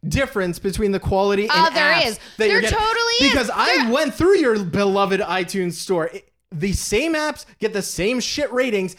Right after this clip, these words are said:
Speaker 1: in both of the
Speaker 2: Except
Speaker 1: Google
Speaker 2: that
Speaker 1: Play
Speaker 2: I
Speaker 1: Store
Speaker 2: have
Speaker 1: and the
Speaker 2: legitimately,
Speaker 1: iTunes Store.
Speaker 2: honestly,
Speaker 1: So that
Speaker 2: I
Speaker 1: is
Speaker 2: worked
Speaker 1: a ridiculous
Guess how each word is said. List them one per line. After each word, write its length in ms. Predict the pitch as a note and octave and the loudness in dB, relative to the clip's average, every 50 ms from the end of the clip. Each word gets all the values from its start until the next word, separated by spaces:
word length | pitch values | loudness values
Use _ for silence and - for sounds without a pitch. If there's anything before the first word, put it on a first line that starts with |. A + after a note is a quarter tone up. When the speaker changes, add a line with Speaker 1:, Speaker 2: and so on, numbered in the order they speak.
| - - - | -18 -8 -4
Speaker 1:
in 240 | G#3+ G#3 G#3+ G#3 E3+ | -2 0 0 0 0
both 360 | D3+ G#3 G#3 G#3 G#3+ G#3+ - - _ _ _ _ _ _ _ _ | 2 2 4 4 2 2 -2 -10 _ _ _ _ _ _ _ _
of 340 | G3+ G3+ G#3 G3+ G3 F#3+ E3+ | 0 2 4 4 2 2 -2
the 180 | F3 - F3 | -2 -4 -2
Speaker 2:
Except 80 | E3 D3 | 0 0
Speaker 1:
Google 260 | A3 C#4+ D#4+ F#4 F4 | 0 2 4 2 2
Speaker 2:
that 40 | - F#4+ | 2 2
Speaker 1:
Play 100 | D#4+ D#4+ | 2 2
Speaker 2:
I 40 | D#4 | 2
Speaker 1:
Store 180 | F4+ G4+ F4+ C#4 | 2 2 2 2
Speaker 2:
have 80 | G#4+ - | 2 2
Speaker 1:
and 200 | A#3 A4+ A#4+ B4 | 2 2 2 2
the 60 | - A4 | 2 2
Speaker 2:
legitimately, 380 | G#4 - G3+ F#3+ G4+ G#4 A4 A4+ | 2 2 2 0 0 0 0 -2
Speaker 1:
iTunes 60 | - - | -4 -4
Store. 160 | - - - | -2 -2 0
Speaker 2:
honestly, 340 | C#4 D#4 G4 - - G#4+ A#4+ | 0 -2 -2 -4 -4 -4 -4
Speaker 1:
So 100 | A4 B3+ | -2 0
that 200 | B3 D4 E4 E4 | 2 2 2 2
Speaker 2:
I 40 | E4+ | 2
Speaker 1:
is 80 | E4 D4 | 2 2
Speaker 2:
worked 240 | F4+ - - G3 F#3+ | 2 2 2 2 0
Speaker 1:
a 20 | |
ridiculous 920 | G#3+ A#3+ A3 D#3+ C3+ - - A3+ C4 C#4 - - A#3+ F#3+ E3 C#3 A#2 - - | 0 -2 -2 -4 -4 -4 0 0 0 0 0 -2 -2 0 -2 -2 -4 -6 -6